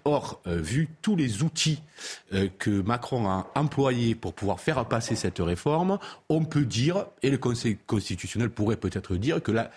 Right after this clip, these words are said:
sincérité des débats n'a pas été respectée,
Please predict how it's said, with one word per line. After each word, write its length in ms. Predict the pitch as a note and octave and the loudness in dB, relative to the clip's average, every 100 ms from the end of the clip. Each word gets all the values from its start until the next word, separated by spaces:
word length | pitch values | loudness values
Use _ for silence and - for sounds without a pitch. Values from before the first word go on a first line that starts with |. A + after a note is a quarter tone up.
| - | -12
sincérité 600 | - C3 A2+ A2+ G2+ - | -2 -2 0 0 0 0
des 140 | G2 F2 | -2 0
débats 420 | F2+ F2+ E3+ - | 0 2 0 0
n'a 180 | F#2+ F2 | -2 0
pas 200 | - C3+ | 0 0
été 380 | G#2+ E3 F3 - _ | 0 0 -2 -6 _
respectée, 640 | - D#3+ - C#3+ - F#3 | -2 -2 -2 -6 0 0